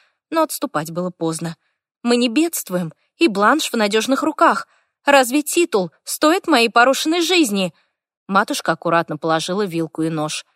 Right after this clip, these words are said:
С разных сторон тарелки идеально симметрично. "Я надеялась, мне не придётся этого говорить. Но раз ты вынуждаешь..."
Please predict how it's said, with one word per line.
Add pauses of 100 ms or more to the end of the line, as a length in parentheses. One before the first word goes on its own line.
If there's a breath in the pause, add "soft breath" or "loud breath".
(160)
С
разных
сторон
тарелки (280)
идеально
симметрично. (1080)
"Я
надеялась, (320)
мне
не
придётся
этого
говорить. (380)
Но
раз
ты
вынуждаешь..."